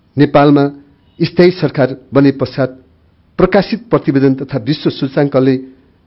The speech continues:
नेपालको अवस्थालाई सुदृढ र आशावादी हुँदै गएको देखाएको छ, तर सरकारको विरुद्धमा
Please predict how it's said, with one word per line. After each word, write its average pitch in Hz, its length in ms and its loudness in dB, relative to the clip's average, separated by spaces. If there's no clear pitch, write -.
नेपालको 180 460 2
अवस्थालाई 131 500 -2
सुदृढ 147 520 0
र 165 40 4
आशावादी 139 440 0
हुँदै 131 280 2
गएको 131 280 2
देखाएको 147 460 -2
छ, - 140 -8
तर 139 160 2
सरकारको 147 480 -2
विरुद्धमा 170 480 2